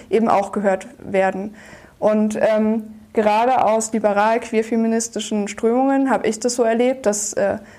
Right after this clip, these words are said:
Frauen wie Huschke Mau, äh, Prostitutionsüberlebende, total übel angegangen worden sind und, ähm, ähm, eben nicht gleichermaßen auf einer Augenhöhe gehört wurden wie diejenigen, die sich als Sexarbeiterinnen verstehen.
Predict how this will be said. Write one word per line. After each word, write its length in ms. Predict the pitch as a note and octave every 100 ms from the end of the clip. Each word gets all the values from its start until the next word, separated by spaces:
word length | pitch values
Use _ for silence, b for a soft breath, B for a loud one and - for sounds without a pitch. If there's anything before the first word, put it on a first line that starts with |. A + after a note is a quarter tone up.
| B -
Frauen 380 | - G#3+ A3 G#3+
wie 100 | A3
Huschke 280 | A3+ A#3
Mau, 500 | G#3 G3+ A#3 C#4 D4 D4+
äh, 180 | G#3+
Prostitutionsüberlebende, 1400 | G#3+ A3 G#3+ - A3+ A#3 A#3 A#3 A3+ A#3 A#3+ A#3+ A#3+ B3 B3 B
total 400 | - - A3+ A3 -
übel 280 | A3+ G#3+ A3+
angegangen 640 | G#3+ A3+ A3 G3 G3+ G3+
worden 320 | F#3+ F#3 G3+
sind 260 | G3+ G#3 G#3
und, 260 | - G3+ -
ähm, 340 | - G3 G3 G3+ B B B _
ähm, 440 | - G3 G3 F#3 F#3 - _ _
eben 260 | A3 A3+ A3
nicht 500 | C4 C#4+ - - - - _
gleichermaßen 920 | - A3 G#3+ A3 G#3 G#3 G#3 G#3+ A3 G3+
auf 180 | F#3 -
einer 300 | G3+ G3 E3+
Augenhöhe 480 | G3+ G#3 G3+ G#3 G3
gehört 400 | G#3+ G#3+ G#3+ -
wurden 360 | G#3 G#3+ G#3+
wie 80 | G3+
diejenigen, 400 | G3 G3+ G3 G3
die 100 | G3+
sich 180 | G3+ G#3+
als 140 | G3 -
Sexarbeiterinnen 760 | G3 - F#3+ G3 - G#3 G3+
verstehen. 520 | G#3 G#3+ - F#3+ G#3